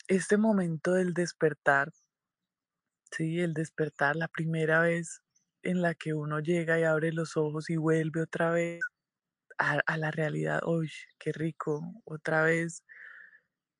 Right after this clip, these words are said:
mm, me doy cuenta un día más que, que, que estoy vivo, ¿no? Un día más de vida, qué rico, vamos a disfrutarlo con toda".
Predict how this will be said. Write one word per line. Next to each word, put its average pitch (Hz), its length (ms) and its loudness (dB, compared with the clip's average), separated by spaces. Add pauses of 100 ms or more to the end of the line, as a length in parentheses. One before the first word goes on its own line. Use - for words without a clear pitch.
(280)
mm, 160 280 -2 (440)
me 165 160 4
doy 156 180 4
cuenta 175 480 2
un 175 80 -2
día 165 240 2
más 160 360 -2
que, 156 380 -6 (380)
que, 139 360 -10
que - 100 -12
estoy 139 300 -8
vivo, 156 480 -4
¿no? 196 260 -10 (240)
Un 151 160 -8
día 165 260 -2
más 170 280 -2
de 170 140 -4
vida, 175 420 -4
qué 143 140 -12
rico, 156 540 -6 (200)
vamos 151 180 -4
a 190 60 6
disfrutarlo 160 800 2
con 156 320 -6
toda". 165 440 -2